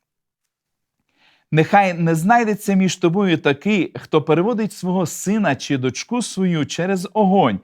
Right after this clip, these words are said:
хто ворожить ворожбу, хто ворожить по хмарах, і хто ворожить по птахах, і хто чарівник, і хто чорнокнижник, і хто викликає духа померлого та духа віщого,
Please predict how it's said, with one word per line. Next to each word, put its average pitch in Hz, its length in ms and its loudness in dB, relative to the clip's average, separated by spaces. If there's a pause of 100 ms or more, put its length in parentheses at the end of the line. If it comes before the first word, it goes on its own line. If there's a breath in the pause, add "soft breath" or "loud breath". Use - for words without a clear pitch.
(260 loud breath)
хто - 240 0
ворожить 185 540 2
ворожбу, 151 840 0 (180 soft breath)
хто - 260 0
ворожить 185 500 2
по 160 120 2
хмарах, 165 760 2
і 156 100 0
хто 196 200 -2
ворожить 185 560 0
по 156 120 0
птахах, 190 640 0 (280 loud breath)
і 160 120 2
хто 220 220 -2
чарівник, 175 760 0
і 175 100 -2
хто 196 220 -2
чорнокнижник, 160 1120 -2
і 165 120 0
хто 190 320 0
викликає 151 680 0
духа 180 420 -4
померлого 175 680 0
та 127 180 -2
духа 160 400 -4
віщого, 131 640 -2